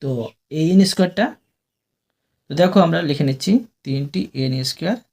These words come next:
আর প্লাস থ্রি এম এন। বুঝতে পারলে? অতএব তোমাদের আমি আজকে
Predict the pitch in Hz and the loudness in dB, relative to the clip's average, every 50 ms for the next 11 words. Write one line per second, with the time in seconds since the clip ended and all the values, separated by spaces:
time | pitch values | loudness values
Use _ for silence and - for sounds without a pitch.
0 | _ _ _ _ _ _ 117 113 117 117 - - _ - 147 151 170 220 226 - | _ _ _ _ _ _ -6 -4 -4 -4 -6 -10 _ -6 -2 0 0 0 -2 -4
1 | - - _ _ _ _ 190 185 226 226 - 147 131 113 98 95 110 - - _ | -12 -14 _ _ _ _ -2 0 0 0 0 0 0 0 -2 -4 -8 -14 -16 _
2 | _ _ _ _ _ _ _ _ _ _ _ _ _ _ _ _ _ _ _ _ | _ _ _ _ _ _ _ _ _ _ _ _ _ _ _ _ _ _ _ _
3 | _ _ _ _ _ _ _ _ _ _ _ _ _ _ _ 165 160 - 226 220 | _ _ _ _ _ _ _ _ _ _ _ _ _ _ _ -12 0 4 6 8
4 | 220 220 226 285 - _ _ _ _ _ _ _ - 143 160 160 - 202 202 - | 8 6 6 0 -6 _ _ _ _ _ _ _ -8 -8 -2 0 0 0 0 0
5 | 185 165 160 170 143 139 170 214 247 226 147 147 143 - - - | 2 2 2 2 2 2 2 0 0 0 -4 -6 -6 -6 -4 -4